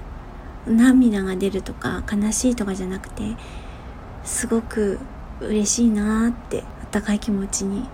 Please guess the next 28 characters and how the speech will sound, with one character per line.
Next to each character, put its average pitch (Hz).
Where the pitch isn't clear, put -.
な 196
り 202
ま 196
す。 -
そ -
ん 196
な 190
存 202
在 196
に 202
な 196
っ -
て 208
く 208
れ 185
ま 185
し -
た。 -
で、 302
今 269
日 403
思 220
っ -
た -
ん 185
で 185
す 196
よ。 196